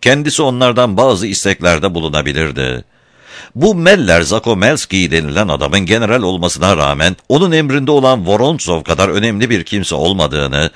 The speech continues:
önce Meller Zakomelski'yi değil Vorontsov'u kale almak gerektiğini de anlamıştı. Bu yüzden Meller Zakomelski onun yanına çağırdığı zaman Hacı Murat onun karşısına gururlu bir tavır takındı.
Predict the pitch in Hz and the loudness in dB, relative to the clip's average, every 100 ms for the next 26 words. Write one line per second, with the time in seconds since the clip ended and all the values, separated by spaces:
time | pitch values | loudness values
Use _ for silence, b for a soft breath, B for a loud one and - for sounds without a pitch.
0 | B B - 147 185 180 151 151 147 143 | B B 0 2 4 4 4 4 4 4
1 | 95 113 110 98 113 120 - 127 101 101 | 4 0 0 0 0 0 0 0 2 2
2 | 85 60 76 92 170 156 73 71 95 90 | 2 0 -2 0 0 -2 -6 -4 -2 0
3 | 87 76 107 78 85 101 95 95 - 95 | 2 2 2 2 0 0 0 0 0 -4
4 | 87 113 78 76 73 82 - 67 64 64 | -2 0 0 0 -2 -4 -4 -4 -6 -6
5 | B B B B B - 156 254 101 71 | B B B B B -6 0 2 2 0
6 | 95 98 90 143 147 147 110 120 120 104 | 2 2 2 2 2 2 2 0 0 0
7 | 143 156 - 151 87 120 147 95 101 107 | 0 -2 -2 -4 -2 -2 0 0 0 -2
8 | 113 95 85 73 107 76 76 87 92 120 | 0 2 0 0 -2 0 -2 0 0 0
9 | 151 143 135 95 120 147 101 85 90 101 | 0 0 0 -2 -4 -2 -2 0 0 -2
10 | 92 131 107 120 110 98 82 90 82 78 | -2 -2 -2 0 -2 -2 -2 -2 -4 -4
11 | 78 71 67 64 | -4 -4 -4 -4